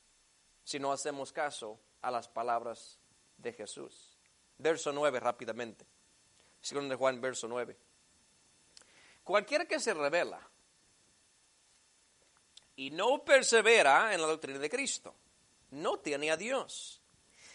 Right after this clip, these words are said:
El que persevera en la doctrina de Cristo, el tal tiene al Padre y al Hijo. En este verso hay dos grupos presentados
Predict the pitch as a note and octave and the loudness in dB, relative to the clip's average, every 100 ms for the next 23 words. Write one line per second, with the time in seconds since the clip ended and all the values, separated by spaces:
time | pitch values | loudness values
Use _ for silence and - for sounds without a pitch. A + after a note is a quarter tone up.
0 | - G3 G3 A3+ A3 A3+ F#3 G#3+ A#3 C4+ | 4 4 6 4 6 4 4 4 6 8
1 | C#4+ B3+ A3+ F#3+ A#3 B3 G#3 G#3+ C4+ B3 | 8 6 2 2 -2 0 0 0 0 0
2 | - C3+ D#3 F3 F#3 F3+ A3 A3+ F3+ D3+ | -2 0 2 2 4 6 4 2 -6 -6
3 | C3+ F3+ A#3+ C4 C4 G#3 F#3 F3 F#3+ - | -4 0 2 2 0 0 -2 -2 -4 -8
4 | F#2+ - - _ _ - - - - G#3+ | -10 -12 -20 _ _ -20 -20 -2 6 10
5 | C#4 - D4 B3+ C4 C4 A3 F3+ F#3+ C#3+ | 10 8 12 12 12 12 12 12 12 8
6 | A3+ C4+ - D3+ - C#3 C#3 C#3 A3+ A3 | 8 6 6 2 2 -2 -2 -4 -4 -6
7 | F#2+ - - | -10 -20 -20